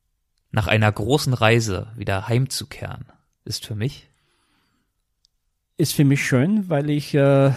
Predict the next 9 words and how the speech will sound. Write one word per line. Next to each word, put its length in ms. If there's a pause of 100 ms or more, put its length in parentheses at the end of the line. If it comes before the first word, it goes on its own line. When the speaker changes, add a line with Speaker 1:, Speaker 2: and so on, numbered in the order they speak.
(200)
Speaker 2:
hier 560 (300)
natürlich 540
Anker 380
habe, 400 (680)
ähm, 580
weil 260
ich 200
mir 400
eine, 540